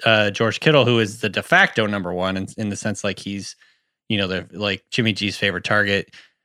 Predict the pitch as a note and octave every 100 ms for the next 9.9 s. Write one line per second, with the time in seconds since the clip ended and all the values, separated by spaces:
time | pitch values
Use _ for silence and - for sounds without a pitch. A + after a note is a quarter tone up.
0 | _ _ _ _ _ - B2+ C3+ C#3 C#3
1 | B2+ C3+ B2 B2 - G#2+ A2 - B2+ A#2+
2 | A2 - B2+ C3 B2+ B2 B2+ B2+ B2 G#2+
3 | G#2+ A#2 G#2+ G#2 G#2 G2 - A#2 A2+ G#2+
4 | A2 G2+ G#2 A2 G2+ - B2+ B2 A#2 G#2+
5 | G#2 G#2 A#2 G#2+ A2 A#2 A2+ G#2 - A2+
6 | A2 G#2+ G#2+ G#2 - A2 G#2 G#2+ F#2+ G#2+
7 | A2 G#2+ D#3+ F#3+ - D3 A2+ G2+ G2 A2
8 | G#2+ - A2+ G2 F2+ F2 _ _ _ _
9 | - G#2 G#2+ - F#2+ - F2 G#2+